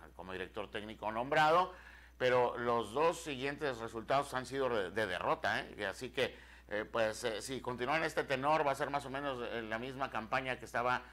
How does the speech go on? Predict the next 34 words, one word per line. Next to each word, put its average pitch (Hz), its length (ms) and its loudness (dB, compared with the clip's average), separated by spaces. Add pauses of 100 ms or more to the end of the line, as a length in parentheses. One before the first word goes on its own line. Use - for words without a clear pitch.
(280)
realizando 120 560 0
en 120 80 0
la 110 120 0
primera 123 360 -2
parte 117 260 -2
de 123 80 0
este 123 280 -6
Clausura 113 320 -4
dos 113 80 -4
mil 120 100 -4
veintitrés, 117 500 -4
eh, 120 140 -4
el 113 60 -6
señor 117 240 -4
Baliño. 123 420 0 (720)
Mm, 135 360 -6
es 143 180 -2
que 156 120 -2
no 139 180 2
es 135 220 0
el 113 100 -2
entrenador, 117 720 4 (420)
es, 117 320 -8
lo 110 200 -2
decíamos 120 420 -4
en 117 60 -6
el 104 120 -8
primer 113 240 -4
bloque, 131 500 0
es 120 160 -6
el 104 80 -4
equipo, 123 560 -6
mala 110 300 2
planeación, 123 680 0